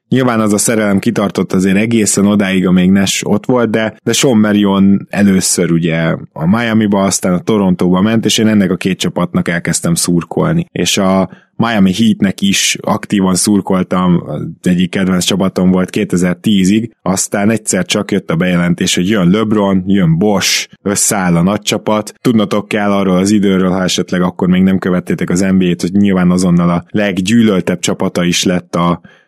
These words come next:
a Miami Heat a ligának, még akkor is, hogyha rengetegen átvándoroltak a, ö, Heathez, és mindenki őket akarta megverni, de, de ez mondjuk engem személyesen nem zavart.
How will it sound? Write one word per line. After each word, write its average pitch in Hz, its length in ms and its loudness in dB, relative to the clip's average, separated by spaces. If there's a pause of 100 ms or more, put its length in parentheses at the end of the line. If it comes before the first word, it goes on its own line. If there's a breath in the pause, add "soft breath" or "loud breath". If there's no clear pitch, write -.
a 90 100 -4
Miami 92 400 2 (100)
Heat 92 160 0
a 85 40 0
ligának, 101 720 0 (140)
még 90 200 0
akkor 95 260 -2
is, 92 100 0
hogyha 98 200 -2
rengetegen 95 500 0
átvándoroltak 87 840 0
a, 85 280 -4 (400)
ö, 85 60 -4
Heathez, 95 840 0 (240)
és 101 300 0
mindenki 92 360 2
őket 87 260 0
akarta 90 340 -4
megverni, 95 520 2
de, 147 120 4
de 151 180 2
ez 135 280 0
mondjuk 135 320 2 (100)
engem 123 260 2
személyesen 107 560 2
nem 107 140 2
zavart. 98 440 0